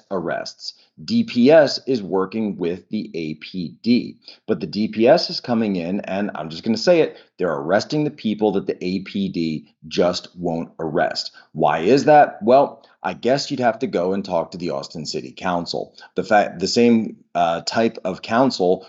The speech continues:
that you find in pretty much every large blue city, because they don't like to con-, do,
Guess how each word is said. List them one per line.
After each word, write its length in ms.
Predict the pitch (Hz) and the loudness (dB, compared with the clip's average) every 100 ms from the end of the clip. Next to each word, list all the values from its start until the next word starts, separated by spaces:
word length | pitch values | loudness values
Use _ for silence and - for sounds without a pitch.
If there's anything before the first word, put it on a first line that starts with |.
| - | -2
that 80 | 120 | 0
you 100 | 131 | 2
find 260 | 127 123 | 2 2
in 60 | 127 | 2
pretty 260 | - 110 113 | 0 0 4
much 240 | 123 120 - | 4 2 -4
every 360 | 90 92 104 | -4 -2 -2
large 640 | 87 82 80 85 85 80 65 | 0 2 2 2 -2 -6 -8
blue 460 | 82 69 69 69 | -8 -6 -8 -8
city, 540 | - - 92 - - - - - | -6 0 0 -2 -10 -20 -16 -6
because 500 | 107 110 92 80 - _ | 0 2 2 0 -10 _
they 340 | 73 78 127 170 | -8 2 6 8
don't 280 | 143 127 | 6 4
like 400 | 90 82 85 - _ _ | 0 -2 -4 -8 _ _
to 100 | - | -6
con-, 200 | 120 123 | 2 2
do, 320 | 95 98 95 | 4 2 0